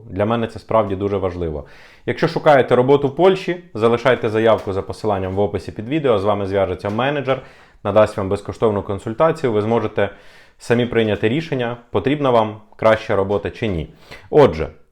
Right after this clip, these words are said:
е, зус розсилає листи людям, які зараз отримують допомогу на дітей.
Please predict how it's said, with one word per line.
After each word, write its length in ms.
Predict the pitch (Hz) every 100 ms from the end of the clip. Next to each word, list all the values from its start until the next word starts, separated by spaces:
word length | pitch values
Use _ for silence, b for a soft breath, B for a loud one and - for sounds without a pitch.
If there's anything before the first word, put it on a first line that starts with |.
| _ - -
е, 260 | 98 95 98
зус 300 | 113 196 147
розсилає 500 | 147 - 135 139 135
листи 360 | 123 120 151
людям, 320 | 123 151 147 110
які 220 | 107 117
зараз 360 | 107 123 131
отримують 400 | 98 117 120 101
допомогу 600 | 95 92 107 120 117 120 -
на 160 | 104
дітей. 500 | 110 117 107 80 73